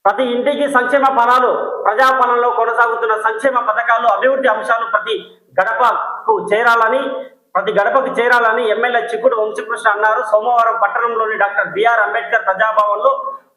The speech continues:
ఒంగూరు మండల కాంగ్రెస్ పార్టీ ముఖ్య నాయకులు, గ్రామ అధ్యక్షులతో నిర్వహించిన సమావేశంలో ఆయన మాట్లాడారు. రానున్న స్థానిక సంస్థల ఎన్నికల్లో గెలుపే లక్ష్యంగా ప్రతి కార్యకర్త కష్టపడి పనిచేయాలని సూ-, సూచించారు. ప్రతి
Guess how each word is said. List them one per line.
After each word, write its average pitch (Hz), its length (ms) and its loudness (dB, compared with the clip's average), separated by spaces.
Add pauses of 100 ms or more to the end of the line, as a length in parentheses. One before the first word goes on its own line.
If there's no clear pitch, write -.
ఒంగూరు 247 380 2
మండల 220 320 0
కాంగ్రెస్ 226 580 -2
పార్టీ 220 180 0
ముఖ్య 233 280 -2
నాయకులు, 226 540 -2
గ్రామ 220 240 2
అధ్యక్షులతో 214 680 0
నిర్వహించిన 208 500 -4
సమావేశంలో 220 680 0
ఆయన 196 300 0
మాట్లాడారు. 196 800 -2 (240)
రానున్న 254 380 2
స్థానిక 247 440 0
సంస్థల 220 460 -2
ఎన్నికల్లో 220 440 -2
గెలుపే 247 420 0
లక్ష్యంగా 220 680 -2 (120)
ప్రతి 190 180 -2
కార్యకర్త 233 600 0
కష్టపడి 220 380 0
పనిచేయాలని 226 640 0
సూ-, 220 260 -4 (520)
సూచించారు. 226 640 0
ప్రతి 214 260 -2